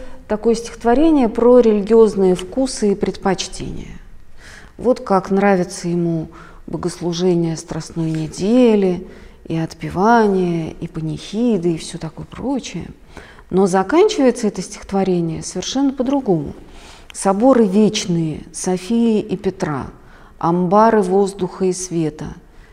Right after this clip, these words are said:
зернохранилища вселенского добра и Риги Нового Завета. Не к вам влечется дух в годины тяжких бед. Сюда влочится по ступеням широкопасмурным несчастья волчий след –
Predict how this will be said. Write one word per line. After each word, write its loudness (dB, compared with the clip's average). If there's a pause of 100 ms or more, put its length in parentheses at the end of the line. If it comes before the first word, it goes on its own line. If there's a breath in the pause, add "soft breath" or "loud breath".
(120)
зернохранилища 0
вселенского -4
добра -6 (440 loud breath)
и -2
Риги 0
Нового 0
Завета. -4 (560 soft breath)
Не 2
к -10
вам 0 (260)
влечется -2
дух -6 (460 soft breath)
в -14
годины 0
тяжких -6
бед. -6 (760 soft breath)
Сюда 2
влочится -2
по -10
ступеням -2
широкопасмурным -2
несчастья -2
волчий -2
след – -8